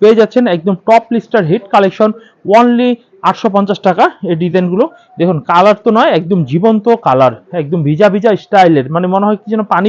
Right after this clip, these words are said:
পড়ে রয়েছে, একদম খুব সুন্দর ন্যাচারাল কালার হবে। এই হচ্ছে কামিজটি সালোয়ারের কাপড় হবে। আহ, গাইস, এই হচ্ছে কামিজটি ওড়নাটা হবে, ওড়নাটা অনেক সুন্দর একটা ওড়না হবে। দাম প্রত্যেকটা আটশো পঞ্চাশ টাকা করে আপনারা পেয়ে যাচ্ছেন। আজকে এর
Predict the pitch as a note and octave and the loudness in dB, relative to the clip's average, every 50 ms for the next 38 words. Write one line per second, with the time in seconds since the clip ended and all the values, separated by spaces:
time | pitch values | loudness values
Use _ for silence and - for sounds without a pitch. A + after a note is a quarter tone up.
0 | A3 - G3+ D3+ C#3+ C3+ B2+ C3+ C3 A#2+ - A#3+ C4+ C4+ - - - - _ - | -2 -2 -2 0 0 0 0 -2 -2 -2 -2 -2 -2 -2 -4 -10 -20 -20 _ -12
1 | E3 E3+ G#3+ F#3 - - B3+ B3+ - - A3+ A3 A3 A3+ A3 G3+ F3+ F3+ F3+ - | -10 -8 -8 -8 -6 -6 -6 -6 -4 -2 -2 0 2 2 2 2 2 0 0 0
2 | G#3 G3+ G3+ F#3+ - - E3 E3+ F3+ D#3+ E3+ E3+ D#3+ A3+ - - _ _ _ _ | 0 0 -2 -2 0 0 2 2 2 0 0 -2 -2 -2 -2 -4 _ _ _ _
3 | - F3 F#3 G3 F#3+ F#3+ G#3 F#3+ G3 G3 F3 - A3+ F#3+ - F3 D#3 E3 F3+ F3+ | -4 -4 -2 -2 -2 -4 -4 -4 -4 -4 -4 -4 -8 -6 -4 -2 0 2 2 2
4 | F3+ - G3 E3+ G3 F#3+ F3 G3+ G#3+ B3+ C4 - _ _ _ _ - F3+ F3+ F3 | 0 0 -4 -4 -4 -4 -4 -2 -2 -2 -2 -4 _ _ _ _ -2 0 0 0
5 | D#3 C#3 F3+ G3 A#3 B3 - - A3+ G#3+ G3 G3+ F#3 - - G3 F3+ F3+ E3+ - | 2 2 2 2 2 2 0 0 0 2 2 0 -2 -4 -4 -4 -4 -4 -4 -2
6 | G3+ F#3 F#3 F3+ E3 D#3 - C3+ D3+ D#3 G#3 B3 C4 A#3+ G3+ A3 A3 G#3 G3 F#3 | -2 -2 0 0 -2 -2 -4 -4 -4 -4 -4 -2 -2 0 0 2 0 0 -2 -4
7 | F3+ - - G3+ F#3 F#3 F3 E3+ D3 - - E3+ F3 F#3 F3 F#3 F#3+ A3 C#4 - | -10 -10 -8 -6 -4 -2 -2 -2 -2 -2 -4 -6 -4 -2 0 0 0 0 -2 -4
8 | - _ - _ _ _ - - - D3+ E3+ D3+ D#3 F#3 G#3 A#3 C#4 D4 - _ | -8 _ -20 _ _ _ -20 -20 -18 -14 -4 0 2 4 4 4 2 -2 -6 _
9 | - F3+ E3 - _ G3 G3+ G3+ - C4 - F3+ F3+ - - - F#3 F#3 F3 F3 | -2 -2 -2 -2 _ -6 -4 -2 -2 -2 0 0 0 0 -4 -6 -4 -4 -4 -4
10 | F3+ - - G#3+ F#3 F3+ G3 G#3+ A3+ G#3 E3 - - D3+ C3 - D#3 D3 C3+ B2+ | -6 -4 -4 -4 -4 -2 -2 0 0 0 0 0 -2 -4 -2 0 -2 0 0 -2
11 | A#2 - D3 E3 E3 E3 - _ A#3 C4 D4 - - _ _ _ - - F#3+ G3+ | -4 -4 -4 -6 -6 -6 -4 _ 0 0 0 -2 -8 _ _ _ -2 0 0 0